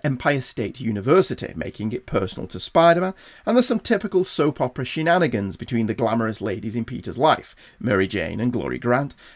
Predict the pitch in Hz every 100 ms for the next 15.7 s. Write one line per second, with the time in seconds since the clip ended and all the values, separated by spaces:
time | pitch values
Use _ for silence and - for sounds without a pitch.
0 | - 226 240 220 - 226 233 214 156 143
1 | 170 135 117 - 107 113 147 - - -
2 | - 107 90 - 82 _ _ _ _ _
3 | - - - 139 117 - 120 113 - 113
4 | - 165 - 214 - - 123 113 110 107
5 | - 117 113 110 117 - 120 113 110 117
6 | 117 117 113 - 123 - 120 113 - 143
7 | 147 151 - - 185 190 170 170 165 -
8 | - - 131 131 - 127 117 - 92 -
9 | - 113 113 139 113 65 - _ _ _
10 | _ - 523 - - 523 392 - 113 80
11 | - - _ - - 226 208 165 - 180
12 | 202 233 143 123 - - - - - -
13 | _ _ _ _ 220 254 262 277 226 214
14 | 190 165 143 233 175 - - - 151 143
15 | - - - - 190 - -